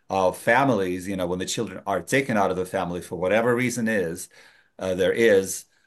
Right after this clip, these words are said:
Um, so the idea that we want to bring the family back together, I think it's essential. And if the county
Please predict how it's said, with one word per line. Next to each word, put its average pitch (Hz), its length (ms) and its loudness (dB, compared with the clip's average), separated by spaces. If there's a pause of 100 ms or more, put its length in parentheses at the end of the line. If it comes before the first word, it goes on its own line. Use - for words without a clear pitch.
(100)
Um, 92 420 -2
so 104 240 -2
the 101 160 2
idea 98 380 2
that 98 180 0
we 104 80 -4
want 107 380 0
to 104 120 -6
bring 113 280 -2
the 98 80 -2
family 98 320 -2
back 92 240 -2
together, 87 560 0
I 87 80 -2
think 92 220 -8
it's - 140 -12
essential. 90 680 -4 (720)
And 113 560 2
if 127 300 0
the 120 100 2
county 127 840 0